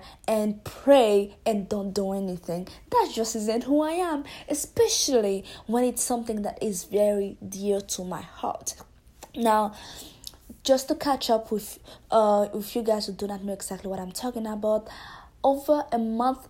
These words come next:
ago, my, uh, my bag was misplaced. Um, I'm in the military, all right? So my bag was misplaced with my dad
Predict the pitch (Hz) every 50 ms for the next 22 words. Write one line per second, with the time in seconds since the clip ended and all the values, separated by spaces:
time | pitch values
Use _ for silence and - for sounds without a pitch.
0 | - - 240 240 214 208 220 220 208 196 196 190 208 254 277 - - _ _ -
1 | _ _ - - - _ _ _ _ _ _ _ - - - - 233 226 220 220
2 | 220 214 214 - - 233 226 214 214 214 208 196 202 - - - - - - 226
3 | 226 226 220 220 196 233 247 254 226 214 208 208 214 - - - - - 214 214
4 | 208 208 208 202 - - - - - 226 - - - - - - - - - -
5 | - 202 196 196 196 190 185 214 - - - _ - - - - 226 220 220 220
6 | 214 214 208 208 196 196 185 - 196 190 214 254 285 - - - - - 202 196
7 | 196 196 220 - - - - - - - - 233 220 220 220 214 208 208 202 240
8 | 277 302 294 202 180 175 - 233 220 - - - 208 196 202 202 - - - 208
9 | 202 - - 208 196 190 185 180 - - 175 180 185 -